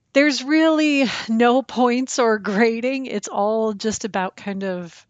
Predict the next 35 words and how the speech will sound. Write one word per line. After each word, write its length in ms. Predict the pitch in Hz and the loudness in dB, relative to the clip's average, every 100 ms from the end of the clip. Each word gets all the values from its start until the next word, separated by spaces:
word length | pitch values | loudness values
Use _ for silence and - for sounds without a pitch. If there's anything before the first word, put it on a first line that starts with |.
| _ _ _ - | _ _ _ 0
everyone's 640 | 208 196 226 214 202 202 | 0 2 -2 -2 -4 -4
participating 880 | - 220 208 - - 196 196 240 233 | -4 -4 -4 -6 -6 -6 -4 -6 -8
and 120 | 190 | -8
having 380 | 151 185 196 190 | -6 -6 -6 -10
fun 540 | - - 190 190 233 - | -10 -6 -4 -4 -6 -6
and 140 | 208 | -8
challenging 580 | 190 190 190 202 202 208 | -8 -8 -8 -8 -6 -6
each 240 | 190 175 180 | -6 -6 -8
other 260 | 170 185 | -6 -6
and 200 | 190 185 | -8 -8
sharing 360 | - 381 311 220 | -8 -4 -4 -4
it. 240 | 190 - - - - - - - | -8 -14 -20 -20 -20 -20 -10 -4
And 120 | 277 | -2
I 120 | 254 | -4
think 240 | - 330 | -4 -4
this 240 | 349 349 370 | -2 -2 0
is 180 | 330 233 | -2 -4
really 560 | 208 220 247 262 262 - | -4 -2 0 0 -4 -2
awesome. 440 | 240 269 - 214 | 0 0 0 -2
This 200 | 202 214 | -2 -4
is 140 | 240 - | -6 -6
tapping 680 | - - 220 240 294 269 240 | -8 -4 -2 -2 -4 -4 -6
into 420 | 214 226 214 - | -4 -4 -4 -8
this 220 | 180 180 - | -8 -8 -8
kind 200 | - 196 | -8 -10
of 60 | |
communal 720 | - 214 214 202 208 226 226 | -6 -6 -4 -4 -4 -2 -4
sense 640 | 202 - - 202 196 - - | -4 -6 -2 -2 -4 -8 -10
of 220 | 196 180 | -10 -12
wanting 520 | 190 196 202 202 196 | -10 -6 -6 -6 -6
to 380 | - - 202 190 - - - _ | -10 -12 -12 -12 -16 -20 -20 _
play 300 | - 226 226 | 0 4 4
around 640 | 214 202 196 202 196 190 - | 4 2 0 -2 -6 -10 -8
and 160 | 196 | -8
experiment 1200 | 196 196 - - - 180 214 214 185 175 233 - | -6 -8 -8 -8 -4 -2 -2 -4 -6 -8 -14 -14